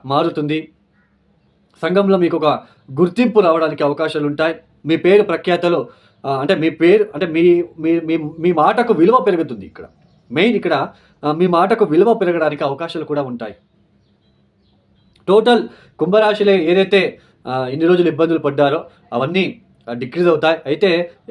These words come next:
ఆ, శని అష్టకర్గ బిందువులు మీన రాశిలో ఎన్ని ఇచ్చాడో చూసుకోండి. నాలుగు, ఐదు, ఆరు ఇచ్చి ఉంటే ప్లస్గా ఉంటుంది.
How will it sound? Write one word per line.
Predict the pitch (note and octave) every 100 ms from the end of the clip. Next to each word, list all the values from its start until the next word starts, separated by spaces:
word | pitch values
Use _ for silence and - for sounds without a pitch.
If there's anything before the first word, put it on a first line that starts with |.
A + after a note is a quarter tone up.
| C#3+
ఆ, |
శని | C#3 E3+ G3+
అష్టకర్గ | C3+ F#3+ F#3+ F#3
బిందువులు | D#3+ F3 F3+
మీన | D3 D#3+ F3
రాశిలో | E3+ E3 E3+
ఎన్ని | C#3+ D#3+
ఇచ్చాడో | E3 E3+ D#3+ D#3
చూసుకోండి. | D3+ - C3+ B2+ A2+ E2+ _ _ _
నాలుగు, | B2 C#3+ D3+ C#3+
ఐదు, | C#3+
ఆరు | C#3 C3+
ఇచ్చి | C3 -
ఉంటే | C#3 C3
ప్లస్గా | D#3 C3+ B2+ C#3+
ఉంటుంది. | C#3 B2 B2 C#3+